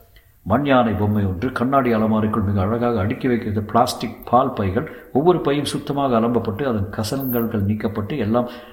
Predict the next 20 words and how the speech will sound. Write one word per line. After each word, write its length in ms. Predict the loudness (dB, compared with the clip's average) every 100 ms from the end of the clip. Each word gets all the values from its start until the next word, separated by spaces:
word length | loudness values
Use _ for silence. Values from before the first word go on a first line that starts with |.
| -4
அந்த 200 | 2 4
ஓரத்தில் 340 | 4 0 -4
மட்டும் 280 | -4 -6 -4
துளியூண்டு 420 | -2 0 0 0
வெட்டப்பட்டு. 680 | -2 0 -2 -2 -4 -6 -10 -12 -20 _ -20 -20 _ _ _ _ _ _ _ -20 _ _ _ _ _ _
இந்த 200 | 2 4
மாதிரி 440 | 4 4 2 0 -4
பிளாஸ்டிக் 640 | 2 4 4 0 -4 -2
பை 180 | 2 2 2
சேர்க்கறது 280 | 0 0 -2
உங்களுக்கு 320 | -4 -4 -6
ரொம்ப 200 | -6 -8
பிடிக்கும் 320 | -4 -4 -4
போல 180 | -6 -10
இருக்கு. 540 | -8 -8 -8 -16 -20 -20 _ _ _ _ -20 -20 _ 2
ஆமா, 320 | 4 6 4
எனக்கு 440 | 2 0 -4 -2 0
எதையும் 340 | 2 0 2
வேஸ்ட் 240 | 2 2 -2
பண்ணக்கூடாது. 800 | -4 0 0 2 2 0 -8